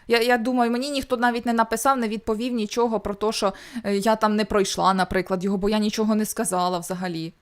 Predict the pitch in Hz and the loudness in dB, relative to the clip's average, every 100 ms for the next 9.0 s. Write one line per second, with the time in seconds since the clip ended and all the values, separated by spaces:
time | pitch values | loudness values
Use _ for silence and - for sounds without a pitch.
0 | _ 247 196 202 170 180 226 - 214 208 | _ -4 -2 -2 -2 -4 -8 -6 -6 -8
1 | - 233 220 202 190 196 196 196 175 165 | -6 -6 -2 -2 -2 -4 -4 -6 -4 -4
2 | 165 190 180 175 196 170 180 - - - | -4 -6 -8 -6 -2 -2 -4 -10 -20 -20
3 | - 208 202 - 233 226 190 220 220 233 | -20 -20 -20 -8 -4 -2 -2 0 2 2
4 | 214 123 226 226 262 277 269 - 285 403 | 0 -8 4 6 6 4 4 2 2 2
5 | 294 247 - 320 302 277 262 262 269 247 | 2 0 2 4 6 4 4 4 4 4
6 | 233 220 269 - 311 339 240 220 269 277 | 2 2 -4 0 0 2 -2 0 2 4
7 | 262 269 262 226 262 233 208 196 214 240 | 4 2 4 4 4 4 0 -2 -2 -2
8 | 294 285 226 247 247 214 214 247 415 | -2 -4 -6 -6 -4 -2 2 2 0